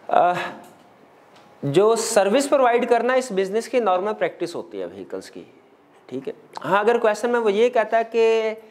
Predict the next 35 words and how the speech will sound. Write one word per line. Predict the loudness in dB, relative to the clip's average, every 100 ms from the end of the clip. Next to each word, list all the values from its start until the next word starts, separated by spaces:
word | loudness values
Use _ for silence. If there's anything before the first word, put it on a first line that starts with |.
| -20 _ -2
अ, | 2 2
sales | 2 2 2 2
को | 0
promote | 0 -2 2 0
करने, | 0 -2 -2 -6
sales | -2 0 2
को | -2
प-, | -2 -10 -12 _ _
promote | -4 0 2 2 0
करने | 0 0
के | 0
लिए | 0
price | 0 -2 0 0 -2 -6
reduce | -4 -4 -6 -6
की | -6
गई | -2 -2
है, | -2 -6 -16 _ _ _ _ _ _ _ _ _ _
फिर | -2 0
ये | 2 2
एक | 0
information | 0 0 0 0 -2
होती | -4 -2
है | 0
हमारी | 0 0
जिससे | -2 0 0
risk | 0 0
identify | -2 -2 -4 -4
होता | -6 -6
है। | -4
क्या | -2
risk | -2 -2 -2
identify | -2 -2 -4
होता | -4 -4
है | -8
इससे? | -10